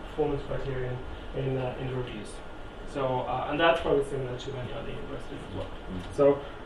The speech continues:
Speaker 1: so tentatively generalizable, not just across the U K, but, uh, uh, to any, you know, global, uh, to any university that, that is integrated in a global research system. Okay.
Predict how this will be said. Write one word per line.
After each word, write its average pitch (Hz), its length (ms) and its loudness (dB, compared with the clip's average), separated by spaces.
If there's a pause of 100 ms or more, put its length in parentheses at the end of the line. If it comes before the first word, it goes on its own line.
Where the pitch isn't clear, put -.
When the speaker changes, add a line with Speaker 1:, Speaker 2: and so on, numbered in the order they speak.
(100)
Speaker 1:
so 151 220 6
tentatively 202 580 10
generalizable, 151 800 10 (220)
not 190 200 12
just 202 160 4
across 156 300 6
the 143 80 4
U 135 60 8
K, 139 200 8
but, 131 240 6 (400)
uh, 131 260 8 (420)
uh, 135 220 6
to 135 260 6
any, 131 320 6 (540)
you 139 60 4
know, 127 100 2 (100)
global, 131 580 0
uh, 127 100 -4 (160)
to 170 100 4
any 165 160 6
university 143 400 2
that, 131 280 4
that 135 280 6
is 156 160 4 (120)
integrated 139 500 4
in 131 80 4
a 127 40 0
global 131 300 2
research 117 280 -2
system. - 340 -8 (1600)
Okay. - 360 12